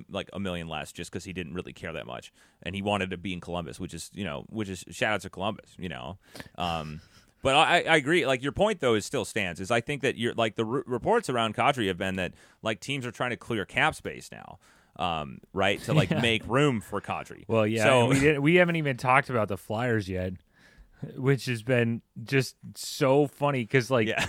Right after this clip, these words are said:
Speaker 1: <laughs>
Speaker 2: the Flyers were
Speaker 1: Well, hold on, hold on.
Speaker 2: supposedly
Speaker 1: Before we get
Speaker 2: okay.
Speaker 1: to the Flyers, I wanna
Speaker 2: That just
Speaker 1: stay
Speaker 2: reminded
Speaker 1: on
Speaker 2: me
Speaker 1: this
Speaker 2: about cap space
Speaker 1: I know. I
Speaker 2: there.
Speaker 1: wanna stay on this topic 'cause I do agree with you, Sean, is I think that we're starting to see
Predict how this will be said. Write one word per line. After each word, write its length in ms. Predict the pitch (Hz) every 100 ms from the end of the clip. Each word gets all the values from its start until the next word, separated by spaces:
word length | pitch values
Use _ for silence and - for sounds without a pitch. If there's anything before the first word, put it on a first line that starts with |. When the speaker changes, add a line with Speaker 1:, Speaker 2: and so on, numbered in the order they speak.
| - -
Speaker 1:
<laughs> 200 | - -
Speaker 2:
the 100 | 151
Flyers 800 | - 160 190 196 151 143 135 - _ -
were 280 | 143 160 156 - 147
Speaker 1:
Well, 100 | 165
hold 140 | 208
on, 40 | 165 226
hold 20 |
on. 40 | 240
Speaker 2:
supposedly 240 | 196 180 151
Speaker 1:
Before 340 | 147 202 240
we 80 | 233
get 80 | 120
Speaker 2:
okay. 80 |
Speaker 1:
to 60 | 113
the 80 | 131
Flyers, 480 | 135 123 107 90 -
I 140 | 120
wanna 200 | 135 151
Speaker 2:
That 80 | 151
just 140 | 170 -
Speaker 1:
stay 140 | 170 151
Speaker 2:
reminded 100 | 147 139
Speaker 1:
on 40 |
Speaker 2:
me 40 | 143
Speaker 1:
this 60 |
Speaker 2:
about 220 | 131 117
cap 260 | - 120 110
space 160 | - 107
Speaker 1:
I 80 |
know. 120 | 120 85
I 20 |
Speaker 2:
there. 40 | 139
Speaker 1:
wanna 200 | 160 143
stay 180 | - 127
on 80 | 123
this 160 | 107
topic 320 | - 120 110
'cause 100 | 110
I 100 | 110
do 220 | 110 135 139
agree 260 | 104 120
with 120 | 117
you, 100 | 110
Sean, 380 | 92 98 90 87
is 240 | - 87 - -
I 120 | 104
think 320 | - 127 113
that 160 | 110 90
we're 200 | 107 98
starting 360 | - 101 98
to 60 | 90
see 460 | - 98 87 85